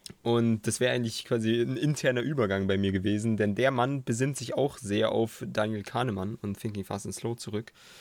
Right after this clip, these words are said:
Und es ist eigentlich, würde ich sagen, wahrscheinlich sogar mein Lieblingsbuch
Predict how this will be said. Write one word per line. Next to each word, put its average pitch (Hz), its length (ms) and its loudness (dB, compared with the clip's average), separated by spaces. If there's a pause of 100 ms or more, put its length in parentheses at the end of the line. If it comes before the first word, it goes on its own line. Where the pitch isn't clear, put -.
(340)
Und 117 160 0
es 110 100 0
ist 139 300 2 (320)
eigentlich, 117 640 0 (500)
würde 120 140 2
ich 113 80 -4
sagen, 101 400 2 (100)
wahrscheinlich 98 340 0
sogar 98 180 0
mein 92 200 2
Lieblingsbuch 98 500 -4